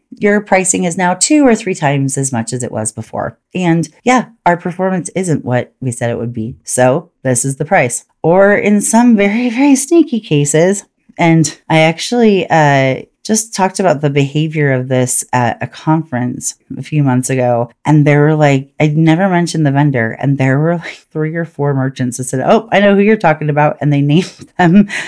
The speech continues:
Um, so maybe this happened more often than I realized. But, uh, in the last year or two, I've heard of situations where a particular solution provider, uh,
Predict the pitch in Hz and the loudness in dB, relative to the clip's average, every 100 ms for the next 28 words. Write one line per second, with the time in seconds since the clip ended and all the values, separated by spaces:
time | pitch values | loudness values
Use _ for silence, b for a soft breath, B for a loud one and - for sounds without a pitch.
0 | B B - 175 156 147 151 _ - - | B B -2 2 4 2 -2 _ -8 0
1 | 180 165 170 208 185 175 170 151 156 156 | 2 4 4 4 2 2 0 0 0 0
2 | 151 151 156 151 143 139 127 185 160 120 | 2 0 -2 -4 -4 -4 -2 0 2 2
3 | 117 147 - _ 165 151 - _ _ - | 0 -4 -10 _ 2 2 2 _ _ -6
4 | 131 117 123 107 139 _ _ 196 202 196 | -4 -2 -2 -2 -6 _ _ -2 0 0
5 | 190 - 196 196 190 147 143 139 147 _ | 0 0 0 0 2 2 2 0 -4 _
6 | - 165 147 170 160 151 - 151 156 139 | -10 -10 -4 -2 -2 -4 -6 -8 -4 -2
7 | 135 - 254 302 294 - 156 147 143 147 | -2 0 2 2 0 -2 0 2 0 -2
8 | - _ 143 143 139 135 139 139 131 143 | -6 _ 0 2 2 0 -4 -4 -2 0
9 | 135 135 139 127 - 143 147 143 135 147 | 0 0 -2 -2 0 0 2 2 2 2
10 | 156 165 - 135 127 117 | 2 0 -2 -6 -4 -4